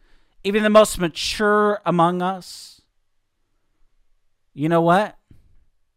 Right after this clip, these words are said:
We need to, we need the encouragement. We need the reminders. We need to be stirred up,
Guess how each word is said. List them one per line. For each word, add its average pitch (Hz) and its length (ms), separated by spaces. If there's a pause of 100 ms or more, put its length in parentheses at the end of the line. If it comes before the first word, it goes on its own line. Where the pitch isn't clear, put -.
(760)
We 156 360
need 196 240
to, 135 480
we 151 180
need 175 300 (200)
the 131 220
encouragement. 160 800 (580)
We 135 120
need 147 140
the 131 100
reminders. 170 1040 (400)
We 151 140
need 170 100
to 147 80
be 131 100
stirred 175 540
up, 170 240